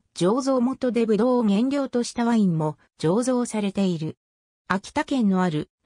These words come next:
日本酒の酒造会社では梅を蜂蜜に漬け込み、ワイン酵母で発酵させた梅蜜ワインを販売している。大森ワインは原料を横手市産のリースリングを原料にメルシャンが製造し、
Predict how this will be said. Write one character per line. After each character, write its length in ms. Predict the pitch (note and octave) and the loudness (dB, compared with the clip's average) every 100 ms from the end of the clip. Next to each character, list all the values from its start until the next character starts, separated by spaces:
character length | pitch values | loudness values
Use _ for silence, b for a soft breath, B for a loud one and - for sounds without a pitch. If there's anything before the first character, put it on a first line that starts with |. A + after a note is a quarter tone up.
| - | 0
日 100 | G3 | 0
本 240 | - E4 | 2 0
酒 160 | D#4+ A#3+ | 0 0
の 140 | F3+ | 0
酒 160 | - D#3+ | -2 -2
造 240 | A#3+ C4+ | 0 0
会 220 | B3+ C#4+ | 0 -2
社 140 | C4+ G#3 | -2 -2
で 120 | F3+ | 0
は 120 | D#3+ | 0
梅 280 | D3+ E3+ A3+ | 0 2 2
を 60 | F3 | 0
蜂 300 | D#3+ - A3 | -2 0 0
蜜 300 | B3+ - B3+ | 0 -2 -2
に 180 | A#3+ | 0
漬 280 | A#3+ - A#3 | -2 -4 -4
け 40 | - | -2
込 100 | G#3 | 0
み、 200 | D#3 - _ - | -2 -6 _ -4
ワ 80 | G3 | -2
イ 120 | D4 | 0
ン 60 | |
酵 300 | D4+ D4+ D4 | -2 0 0
母 120 | A3+ G#3 | 2 0
で 80 | |
発 260 | F3 E3 D#3 _ | 0 -2 -6 _
酵 180 | G#3+ A3 | -4 -2
さ 140 | G3+ | -4
せ 140 | F#3+ F#3 | -4 -2
た 260 | D#3+ - _ _ - | -2 -2 _ _ 0
梅 240 | A#3+ G#3 | 2 4
蜜 300 | F3 E3 A#3 | 2 -2 -4
ワ 100 | C#4 | -2
イ 160 | C#4 A3 | 0 2
ン 80 | |
を 100 | E3 | 0
販 220 | D3+ F#3 G3 | 0 0 2
売 200 | G3 F#3+ | 0 0
し 120 | - | -2
て 100 | D#3+ | -4
い 160 | D3+ | -2
る。 160 | D3+ C3+ _ _ _ _ _ | -4 -8 _ _ _ _ _
大 220 | F3 C4 D4+ | 0 0 0
森 240 | D4+ C#4 | -2 0
ワ 120 | C#4 | 0
イ 120 | D4 | 2
ン 80 | A#3 | 2
は 120 | F3+ D3+ | 0 0
原 240 | F3 A#3 | 0 0
料 200 | A#3 B3 | 2 2
を 240 | F#3 E3 - _ - | 2 2 -2 _ -4
横 260 | E3+ - | -2 -2
手 140 | C#4 D4+ | -4 -6
市 100 | - | -6
産 240 | C4+ B3+ | -2 0
の 120 | A#3+ | 0
リ 160 | A#3 C#4+ | 2 0
ー 20 | |
ス 200 | - C#4 | -2 -2
リ 140 | D4 D4+ | -2 0
ン 80 | |
グ 180 | A#3+ F#3 | 0 0
を 60 | D3+ | 0
原 240 | D#3 F#3 G3+ | 0 2 2
料 200 | G3 G3 | 2 2
に 240 | F3+ F#3+ _ _ | 0 -2 _ _
メ 120 | A3 | 0
ル 140 | D4 D4+ | 0 0
シ 80 | |
ャ 80 | A3+ | 0
ン 60 | F3+ | 0
が 120 | D#3 | -2
製 240 | - F3 | 0 -2
造 220 | E3+ F#3 F#3 | 0 0 0
し、 240 | E3+ D3+ | -4 -6